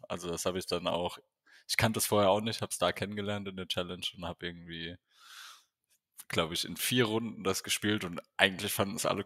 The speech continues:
cool. Und ich hab's auch tatsächlich gerade am Wochenende, hat mich nochmal jemand auf unseren Podcast angesprochen und ich hab, äh, da auch gesagt, ja, hör mal rein.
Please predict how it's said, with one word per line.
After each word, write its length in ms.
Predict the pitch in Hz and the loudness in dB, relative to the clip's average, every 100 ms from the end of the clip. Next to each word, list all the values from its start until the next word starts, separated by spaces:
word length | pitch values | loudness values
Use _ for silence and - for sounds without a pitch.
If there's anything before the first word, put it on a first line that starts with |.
| - | -4
cool. 180 | 110 92 92 | -2 -2 -4
Und 180 | 90 | -2
ich 160 | 95 - | 0 2
hab's 180 | 95 - | 0 2
auch 200 | 101 98 | 2 2
tatsächlich 520 | - 104 - 104 - | 4 4 4 -2 -4
gerade 220 | - 107 110 | 4 6 6
am 140 | 90 | 6
Wochenende, 640 | 101 - 135 127 127 127 147 | 2 2 -2 -2 -2 -6 -6
hat 240 | 107 107 - | -6 -6 -6
mich 120 | 110 | -4
nochmal 280 | 107 - 101 | -2 0 0
jemand 240 | 101 98 | 0 -2
auf 140 | 92 104 | -4 -4
unseren 260 | 101 95 | -4 -2
Podcast 420 | 87 104 - 107 | 2 2 2 0
angesprochen 540 | 98 104 - 107 104 101 | -2 -4 -4 -4 -4 -8
und 100 | 95 | -10
ich 120 | - | -8
hab, 140 | 95 - | -8 -6
äh, 420 | 87 95 95 104 - _ - - _ | -6 -4 -6 -8 -16 _ -20 -20 _
da 120 | - 92 | 0 2
auch 180 | - | 2
gesagt, 300 | - 92 95 | -2 -4 -2
ja, 200 | 98 101 | 2 2
hör 120 | 101 104 | 2 -2
mal 120 | 98 | -2
rein. 440 | 95 107 110 110 | 0 0 0 -6